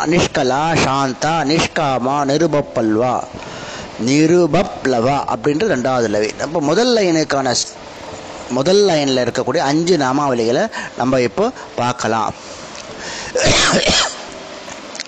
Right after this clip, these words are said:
நிர்லேபா, லேபானா கலங்கம், நிர்லேபானா கலங்கமற்றவள்னு அர்த்தம். நிர்லேபானா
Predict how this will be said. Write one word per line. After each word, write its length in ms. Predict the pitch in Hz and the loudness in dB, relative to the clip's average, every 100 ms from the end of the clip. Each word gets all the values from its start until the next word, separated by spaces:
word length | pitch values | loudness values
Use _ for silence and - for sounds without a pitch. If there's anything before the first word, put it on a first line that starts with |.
| - - - - - | -12 -12 -12 -8 0
நிர்லேபா, 840 | 147 180 196 156 131 113 123 113 - - - - - | 4 6 6 6 4 2 0 -2 -4 -12 -16 -14 -6
லேபானா 800 | - 127 165 180 160 135 120 160 196 - | 0 2 4 4 2 0 0 -2 -4 -4
கலங்கம், 580 | 135 123 117 110 123 - - - - - - - - - - - - - | -2 0 0 0 0 -2 -10 -14 -12 -12 -12 -12 -12 -12 -12 -12 -6 0
நிர்லேபானா 880 | 165 190 170 156 135 123 117 123 180 - - | 4 6 6 6 4 2 0 0 -2 -4 -4
கலங்கமற்றவள்னு 1300 | 131 131 135 139 143 131 107 - 117 107 120 135 156 | 0 2 2 2 2 0 -2 -2 -2 0 2 2 2
அர்த்தம். 500 | 113 101 - 110 - - - - - - - - - - - 123 | 0 -2 -4 -4 -4 -14 -14 -14 -16 -14 -12 -12 -12 -14 -4 0
நிர்லேபானா 1040 | 165 180 131 127 127 113 117 110 123 180 | 2 2 2 4 2 2 0 0 0 -2